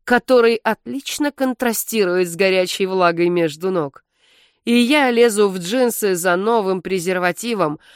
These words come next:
раскатываю уже готовый натянуть забывшуюся во мне мышку, но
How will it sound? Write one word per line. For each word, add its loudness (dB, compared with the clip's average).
раскатываю 2
уже -2
готовый 2
натянуть 0
забывшуюся -2
во 0
мне 0
мышку, -2
но -4